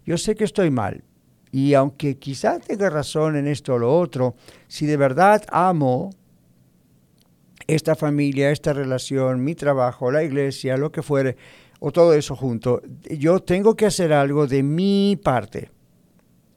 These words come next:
Entonces, usted no puede seguir haciendo lo mismo que está haciendo y ve que no da buen resultado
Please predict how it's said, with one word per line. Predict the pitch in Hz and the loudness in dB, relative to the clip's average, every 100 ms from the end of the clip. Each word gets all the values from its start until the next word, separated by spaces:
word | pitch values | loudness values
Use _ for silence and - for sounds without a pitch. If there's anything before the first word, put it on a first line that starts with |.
| _ | _
Entonces, | 127 117 135 - 107 - | -8 -2 -2 -2 -8 -8
usted | 127 - 156 | -10 -4 -2
no | 196 - | -2 0
puede | 196 202 | 4 4
seguir | 196 185 185 | 2 -4 -2
haciendo | 175 - 175 156 | -4 -2 -2 0
lo | 135 127 | 0 -2
mismo | 143 220 233 190 190 151 | -2 -4 -2 -2 -2 -2
que | 165 | -4
está | - | -4
haciendo | 139 147 143 120 113 135 | -4 0 0 0 0 0
y | 135 | 0
ve | 120 143 | 0 -2
que | 131 110 | -4 -2
no | 127 202 | 2 4
da | 165 135 | 4 4
buen | 131 117 | 2 0
resultado | 117 123 107 110 101 107 135 | -4 -6 -6 -4 -2 -2 -4